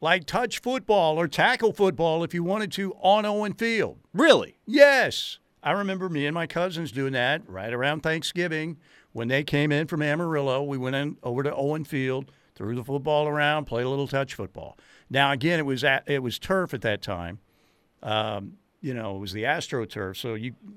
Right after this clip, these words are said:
Speaker 1: no way you're gonna do that on the grass now. But, yeah, it was, it was totally different back then.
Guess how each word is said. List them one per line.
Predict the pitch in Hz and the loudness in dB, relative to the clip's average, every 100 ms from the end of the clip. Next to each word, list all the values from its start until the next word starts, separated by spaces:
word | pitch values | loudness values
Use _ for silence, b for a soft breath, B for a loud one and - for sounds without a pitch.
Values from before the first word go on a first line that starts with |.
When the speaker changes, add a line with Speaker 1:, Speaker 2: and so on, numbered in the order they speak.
| - - - 190 - - - | -20 -20 -20 -20 -20 -18 -4
Speaker 1:
no | 170 | 0
way | 160 143 | 2 2
you're | 131 | 2
gonna | 120 120 | -2 -4
do | 117 117 | -4 -2
that | 110 98 101 | -2 -4 -6
on | 101 | -8
the | 101 | -8
grass | 107 147 139 120 | 0 0 0 -4
now. | 113 90 90 | -8 -6 -6
But, | 90 117 117 | -6 -6 -2
yeah, | 131 117 | -2 -2
it | 120 | -2
was, | 139 - b b b - | -4 -6 b b b -6
it | 143 | -4
was | 139 | -2
totally | 156 151 139 | -2 0 -2
different | 131 110 87 | -4 -8 -12
back | 78 | -14
then. | - 80 | -14 -16